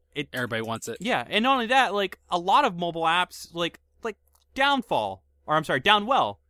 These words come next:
Speaker 1: Think about it, like, its Steam version versus its, like, I O S version. Like,
Speaker 2: Mm-hmm.
Speaker 1: it doesn't take a whole lot of configuration or conversion to really get the same sort of effect from games that worked well in a mobile space and a Steam space to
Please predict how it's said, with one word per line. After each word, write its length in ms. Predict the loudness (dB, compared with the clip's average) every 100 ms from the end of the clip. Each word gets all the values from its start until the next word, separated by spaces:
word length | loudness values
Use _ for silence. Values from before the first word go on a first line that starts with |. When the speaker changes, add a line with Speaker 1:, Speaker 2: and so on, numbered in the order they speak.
| _ _ _ -8
Speaker 1:
Think 140 | -6
about 260 | 2 2 2
it, 100 | -2
like, 160 | -4
its 140 | -4 -10
Steam 260 | -8 -8
version 400 | -4 -6 -6 -8
versus 600 | -6 -6 -6 -8 -8 -8 -8
its, 420 | -6 -6 -8 -20 _ _ _ -20 -16 -8
like, 260 | -6 -6 -6
I 140 | -4
O 120 | -2
S 160 | -2 -4
version. 500 | -6 -8 -6 -10 -10 _ _ _ -2
Like, 260 | -2 -2 _ _ _ -18
Speaker 2:
Mm-hmm. 140 | -4
Speaker 1:
it 160 | -2 0
doesn't 340 | -2 -2 -6
take 240 | -2 -2 0
a 120 | -2
whole 260 | -2 -4
lot 320 | 0 2 2 -2
of 180 | -12 -10
configuration 720 | -8 -6 -6 -4 -4 -4 -6
or 40 | -8
conversion 680 | -8 -6 -6 -6 -10 -12 -16 _ _ -14
to 160 | -6
really 380 | -4 -2 -2 -2
get 240 | -2 -6 -6
the 60 |
same 280 | -8 -6 -6
sort 220 | -6 -6
of 60 | -8
effect 340 | -6 -4 -6
from 160 | -6 -10
games 300 | -8 -8 -6
that 160 | -8 -6
worked 300 | -6 -6 -4
well 180 | -2 -2
in 60 |
a 40 | -4
mobile 280 | -6 -8
space 340 | -10 -8 -6 -6
and 100 | -8
a 60 |
Steam 300 | -10 -10 -10
space 420 | -8 -8 -8 -10 -12
to 160 | -14